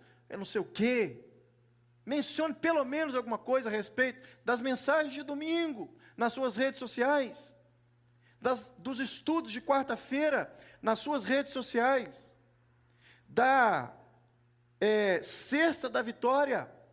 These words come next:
nas suas redes sociais. Faça uma propaganda da sua igreja. Faça uma propaganda da igreja que serve você e que também deu pra você o privilégio de poder servir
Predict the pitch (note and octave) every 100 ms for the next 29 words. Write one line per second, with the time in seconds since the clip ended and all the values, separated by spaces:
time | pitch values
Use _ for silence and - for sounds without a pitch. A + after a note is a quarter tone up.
0 | - G3 G3 B3+ F3+ A#3+ B3+ A#3 G3+ A3+
1 | B3 B3 - C#4+ E4 - C#4 C4 D4+ C#4
2 | A3+ A3+ D4 B3 - C4 A3 C4 C4+ A#3
3 | - _ _ _ _ _ _ _ _ _
4 | _ _ _ _ _ _ _ _ _ -
5 | C#4+ C4+ C4+ C#4 C4+ A3+ - A#3+ D4 A#3+
6 | A#3 - A3+ C#4 A3 G#3+ B3 - - -
7 | B3+ C#4+ D4 B3 A#3 G3+ - B3+ B3+ -
8 | - - A3 - C4 A#3+ C4+ A3+ - C4+
9 | C#4+ - C4+ B3+ A3+ F#3+ - C4 - C#4
10 | B3 A#3+ C4 C4 - A#3+ C4+ C4+ - C#4
11 | G#3+ E3+ B3 D4+ A3+ -